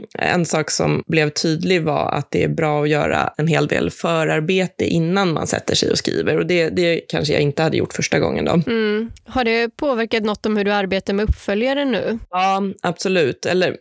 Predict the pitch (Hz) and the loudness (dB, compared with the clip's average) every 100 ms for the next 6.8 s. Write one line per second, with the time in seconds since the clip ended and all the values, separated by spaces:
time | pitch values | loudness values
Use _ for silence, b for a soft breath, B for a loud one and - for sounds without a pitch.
0 | - 175 175 170 160 165 165 160 170 160 | -2 0 2 0 0 2 2 0 -2 0
1 | 151 151 151 170 156 - - 143 139 151 | 2 0 0 0 0 0 0 0 0 0
2 | 156 147 147 143 - 151 143 139 - 139 | 2 2 2 0 -2 0 2 2 2 0
3 | 151 147 160 165 156 160 151 151 156 85 | 0 0 0 0 0 0 2 2 2 2
4 | 160 85 - 82 - 135 139 151 - 156 | 2 0 -2 -4 0 0 2 0 0 2
5 | 139 - 151 151 - 165 - - 175 165 | 2 0 0 0 0 0 -2 -2 0 2
6 | 160 160 151 - 165 151 170 165 | 2 0 0 0 -2 0 0 0